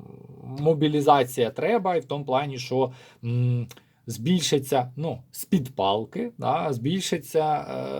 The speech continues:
е, якраз приток, е, в армію, мобі-, ну, мобілізованих приток, так? В цьому плані воно ніби, ніби позитивний аспект. Але ось відразу Хагала натяка на те, що методи, ну, не найкращі від слова зовсім.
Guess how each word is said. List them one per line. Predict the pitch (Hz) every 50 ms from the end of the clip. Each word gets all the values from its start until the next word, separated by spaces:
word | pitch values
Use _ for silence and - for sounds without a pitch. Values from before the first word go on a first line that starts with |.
| 143 139
е, | 139
якраз | 127 110 - - 123 135 135 123
приток, | 127 - 120 113 - - 131 147 147 143 143 - _ _ -
е, | - - - - -
в | 117 107
армію, | 110 117 107 95 95 92 92 90 85 85 92 - _ -
мобі-, | 95 101 104 104 120 120 117 113 113
ну, | 110 113 135 151
мобілізованих | 139 - 104 107 113 120 127 127 123 117 101 104 98 90 85 82 82 - -
приток, | _ - - - - - 90 - - -
так? | - - 165 175 - - - - - - - - - - _ _
В | -
цьому | - - 202 226 277 294 269 240
плані | - - 170 147 175 202 202 185 180 180 180 180 170 156 143
воно | 120 120 123 151 175
ніби, | 165 147 151 156 139 139 139 139 139 139 135 123 - - - - - - -
ніби | 120 117 123 143 143 131 139 139
позитивний | 135 135 135 120 127 123 127 - 123 113 101 98 92 87 85
аспект. | 82 - - - - 98 92 82 - - _ _ _ _ _ -
Але | - - 120 139 151 151
ось | 151 147 139 127 135
відразу | 143 139 131 135 127 123 120 123
Хагала | 120 - 131 123 120 117 113 107 107 101 101
натяка | 113 110 104 98 120 107 - - 113 110
на | 110 107
те, | - - 196 226 240 233
що | - - - 139 135 139 139 135 139 135 139 135 131
методи, | 123 143 185 208 202 190 175 160 151 170 165 165 165 165 165 165 165 165 156
ну, | 147 143 151
не | 151 151 147
найкращі | 139 135 131 127 139 139 151 147 147 - 127
від | 117 -
слова | - 107 104 98 92
зовсім. | 92 - - - - - - - - -